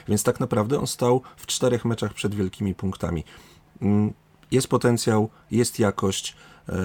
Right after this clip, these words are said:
terminarz nie jest najgorszy. Mm, jestem gotów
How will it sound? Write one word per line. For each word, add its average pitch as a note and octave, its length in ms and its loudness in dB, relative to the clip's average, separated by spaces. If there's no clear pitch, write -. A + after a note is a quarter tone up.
terminarz A#2 520 0
nie A2 80 0
jest G#2+ 160 -2
najgorszy. G2+ 640 0
Mm, F#2 360 -2
jestem C3 560 2
gotów A2+ 420 0